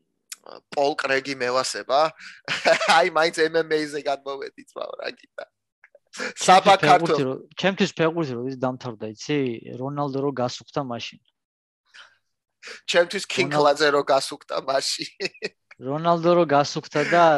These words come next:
Speaker 2: რეალ მადრიდში რო გადავიდა, აი, მაშინ დამთავრდა ჩემთვის
Speaker 1: არა,
Speaker 2: ფეხბურთი
Speaker 1: ძმაო,
Speaker 2: რა.
Speaker 1: კინგლაძე რო გასუ-, გასუ-, გასუქთა მაშინ. ბიჭო, ჯო ვულფს მოკითხვა,
Speaker 2: ე, ეგ
Speaker 1: საბა
Speaker 2: შე-, ეგ
Speaker 1: ქართულს-
Speaker 2: შენი პრობლემაა, ძმაო.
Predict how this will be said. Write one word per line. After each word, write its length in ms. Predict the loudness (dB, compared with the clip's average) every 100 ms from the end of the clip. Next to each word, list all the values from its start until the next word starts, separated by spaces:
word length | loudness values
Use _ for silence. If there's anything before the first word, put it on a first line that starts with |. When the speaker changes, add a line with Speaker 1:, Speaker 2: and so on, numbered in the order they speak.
| 2
Speaker 2:
რეალ 240 | -4 -2 -2
მადრიდში 440 | -4 -6 -8 -6 -6
რო 60 |
გადავიდა, 600 | -4 -2 -2 -2 0 4 4 2
აი, 100 | -2 -6
მაშინ 280 | -8 -8 -8
დამთავრდა 420 | -8 -6 -8 -6 -6
ჩემთვის 240 | -4 -6
Speaker 1:
არა, 80 | -4
Speaker 2:
ფეხბურთი 240 | -4 -6 -8
Speaker 1:
ძმაო, 160 | -10
Speaker 2:
რა. 80 | -8
Speaker 1:
კინგლაძე 460 | -10 -6 -6 -4 -4
რო 120 | -4
გასუ-, 340 | -2 -2 -4 -4
გასუ-, 380 | -2 -2 -6 _ _ _ -14 -6
გასუქთა 440 | -6 -6 -6 -4
მაშინ. 420 | -4 -6 -10 -12 -16 -20 -20 _
ბიჭო, 200 | -4 -4
ჯო 240 | 2 4 4
ვულფს 360 | 4 2 0 -4
მოკითხვა, 640 | -2 -2 -2 -10 -6 0 2
Speaker 2:
ე, 160 | 4 4
ეგ 0 |
Speaker 1:
საბა 240 | 6 6
Speaker 2:
შე-, 80 | 4
ეგ 60 | 4
Speaker 1:
ქართულს- 360 | 2 2 0
Speaker 2:
შენი 220 | 0 0 0
პრობლემაა, 640 | -2 -2 0 -2 -2 -4
ძმაო. 340 | -8 -6 -4